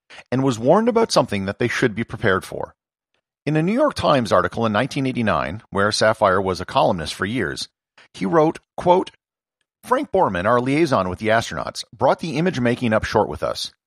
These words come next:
You want to be thinking of some alternative posture for the president in the event of mishaps."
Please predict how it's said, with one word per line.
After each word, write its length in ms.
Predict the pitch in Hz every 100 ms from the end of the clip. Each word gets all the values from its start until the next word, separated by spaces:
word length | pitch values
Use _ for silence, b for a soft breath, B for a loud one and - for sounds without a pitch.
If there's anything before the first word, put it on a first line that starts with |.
| _ _ _ _ -
You 180 | 170
want 180 | 240 208
to 40 | 196
be 100 | 165
thinking 380 | - 165 143 127
of 100 | 104
some 200 | 123 110
alternative 540 | 110 - 202 120 -
posture 420 | 139 143 131 85
for 120 | -
the 80 | 107
president 520 | - 175 160 78 73
in 80 | 104
the 100 | 110
event 260 | 98 123 117
of 100 | 101
mishaps." 600 | 147 - 73 - -